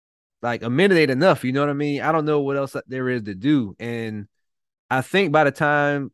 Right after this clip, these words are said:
uh, Jim Gray actually interviewed him, he was able to see again.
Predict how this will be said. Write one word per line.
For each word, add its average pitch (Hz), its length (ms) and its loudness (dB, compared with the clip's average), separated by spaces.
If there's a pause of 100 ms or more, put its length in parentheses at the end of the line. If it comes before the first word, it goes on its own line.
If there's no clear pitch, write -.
uh, 120 180 -4
Jim 120 260 0
Gray 131 200 2
actually 117 340 -4
interviewed 117 640 -2
him, 98 380 -8 (680)
he 160 140 2
was 135 180 2
able 131 280 0
to 101 100 -6
see 143 280 0
again. 165 540 -2